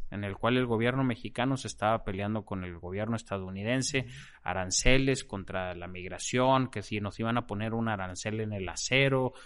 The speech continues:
Speaker 1: etcétera, etcétera. Y de repente, este, pues, fue Ebrard, canciller de México, a
Speaker 2: Ujú.
Speaker 1: Washington, se reunió con sus contrapartes y solucionó el problema. Solucionó quiere decir, no se pusieron los aranceles para México.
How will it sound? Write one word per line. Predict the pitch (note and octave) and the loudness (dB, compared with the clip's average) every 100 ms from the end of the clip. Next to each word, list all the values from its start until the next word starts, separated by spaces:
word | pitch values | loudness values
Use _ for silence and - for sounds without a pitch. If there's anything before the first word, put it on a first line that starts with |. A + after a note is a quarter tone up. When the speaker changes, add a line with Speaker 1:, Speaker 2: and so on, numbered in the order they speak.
| - | -14
Speaker 1:
etcétera, | - F2+ - A2 - E2 | -8 -6 -2 -2 -2 -6
etcétera. | - - - - - - - - - | -8 -16 -16 -18 -18 -20 -20 -16 -2
Y | A#2+ | 4
de | C3 | 6
repente, | C#3 C#3+ F3+ E3+ G3+ G3+ F#3 - - - - - - - - | 6 8 8 10 10 8 4 -4 -16 -18 -16 -16 -16 -18 -8
este, | - A2 - B2+ | -4 -4 -2 -2
pues, | A#2+ A#2 - | 0 4 4
fue | - A#2+ | 4 2
Ebrard, | D3+ D3 C3+ C3+ D3+ - - | 4 6 8 8 6 -4 -4
canciller | B2 A2 - G#2+ A#2 | -2 -2 -2 -2 0
de | C#3 | 2
México, | C3 A#2 - C3 D#3 | 2 2 0 -8 -2
a | B2+ | 0
Speaker 2:
Ujú. | A2 | 0
Speaker 1:
Washington, | G2+ - C3 B2 C#3 C#3 C3+ - - | -2 -2 -2 0 0 -2 -6 -18 -12
se | - | -6
reunió | G2+ G#2 G#2+ A2+ | -4 -4 -4 -2
con | C#3 B2+ | 0 4
sus | - - | 8 8
contrapartes | - A2 G#2 - B2+ - - D#3+ - - - - | 8 4 -2 4 6 4 0 -2 -4 -12 -18 -6
y | A#2 | -2
solucionó | - B2 A2+ A2 - A#2+ A2+ A#2 B2+ | 2 6 6 6 4 6 4 6 6
el | A#2+ | 6
problema. | A2 G2+ D#2+ E2+ - - | 6 6 4 -10 -18 -10
Solucionó | - A#2+ A#2 A2+ B2 C#3 D3+ | -2 2 4 6 6 6 6
quiere | D3+ D3 C#3+ | 4 2 2
decir, | B2+ C3+ C#3 C3 | 0 2 0 0
no | C3 | -2
se | C#3 | -2
pusieron | - A2 A#2 B2+ | -4 -2 2 2
los | A2+ A2+ | 2 0
aranceles | G2 G2+ - A#2 A2+ | 0 0 2 2 6
para | A#2 F#2+ | 6 6
México. | E2+ D#2+ - - - | 2 -10 -12 -14 -8